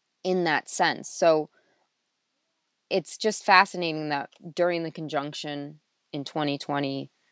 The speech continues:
Mars was involved, and now we have Mars opposite Pluto, squaring Jupiter, so there's, like, the same lingering energy coming up for us. Um, I wanted to read some of my favorite, um,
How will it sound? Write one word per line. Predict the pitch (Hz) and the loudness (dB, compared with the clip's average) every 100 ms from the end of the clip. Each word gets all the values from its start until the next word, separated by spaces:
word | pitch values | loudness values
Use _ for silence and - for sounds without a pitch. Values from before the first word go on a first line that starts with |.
| _ - | _ 0
Mars | 151 147 147 | 8 10 10
was | 147 139 | 6 0
involved, | 143 139 139 135 135 - - | 2 4 6 6 6 -2 -4
and | 147 | 2
now | 143 143 143 | 6 8 8
we | 147 | 6
have | 160 139 139 | 4 2 2
Mars | 139 135 135 135 | -4 0 0 0
opposite | - 131 127 139 - 135 - | 0 0 0 -4 -4 -4 -4
Pluto, | - 170 165 156 147 147 143 _ _ _ | -6 -2 2 2 2 2 -2 _ _ _
squaring | - - - 165 160 160 160 | -12 -8 2 4 4 2 -6
Jupiter, | 139 156 165 160 147 | -6 -8 -4 -2 -2
so | 147 147 135 | -4 -4 -4
there's, | 139 139 - | -4 -6 -10
like, | 147 143 - | -6 -6 -4
the | 156 | -4
same | - 175 180 | -2 -2 -2
lingering | 160 143 151 160 156 147 135 - | -2 -2 -4 -2 -2 -2 -4 -4
energy | 143 147 143 139 131 | -4 -4 -8 -8 -10
coming | - 147 139 131 | -8 -8 -6 -4
up | - 143 - | 0 -2 -2
for | - 58 - | -4 -2 -2
us. | - - - _ _ _ _ _ - | -4 -6 -8 _ _ _ _ _ 0
Um, | 165 139 135 - _ | 4 4 2 -8 _
I | 196 | 2
wanted | 196 269 403 - | 4 2 0 -2
to | 254 | -2
read | 170 180 208 202 185 - - | -2 -2 0 0 -2 -4 -8
some | - 165 165 | -2 0 0
of | 151 | -2
my | 147 143 | -2 -4
favorite, | - 185 170 160 175 170 165 - - | -4 0 0 0 0 2 0 -6 -4
um, | 151 127 120 | -2 -2 -6